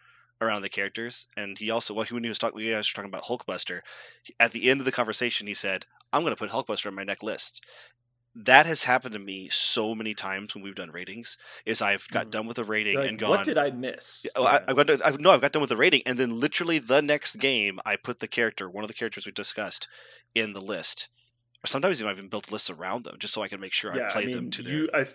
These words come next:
Speaker 2: I'm
Speaker 1: best
Speaker 2: pretty
Speaker 1: degree.
Speaker 2: sure the Inhuman rating episode led you down the Inhuman rabbit
Speaker 1: Yeah,
Speaker 2: hole.
Speaker 1: yeah.
Speaker 2: Like, you couldn't help yourself.
Speaker 1: Yeah,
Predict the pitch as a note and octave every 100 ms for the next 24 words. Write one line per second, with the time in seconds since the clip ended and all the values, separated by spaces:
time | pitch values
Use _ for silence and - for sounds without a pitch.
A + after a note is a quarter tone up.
0 | D3 C#3+ - - E3 D#3+ - D#3 C3+ B2+
1 | C3+ C3+ B2 D3 C3+ A#2+ G2+ A#2 A#2+ A2+
2 | G#2+ G#2+ - A2 A2 G2+ A2 A2 A2+ G#2+
3 | G#2+ G#2+ G2+ - G#2+ G#2+ G2+ F2+ F#2 -
4 | A2 B2+ - - _ - A2 - A2+ G2+
5 | _ _ _ _ _ A2+ B2+ A2+ G#2+ G#2+
6 | G2+ - - - _ A#2+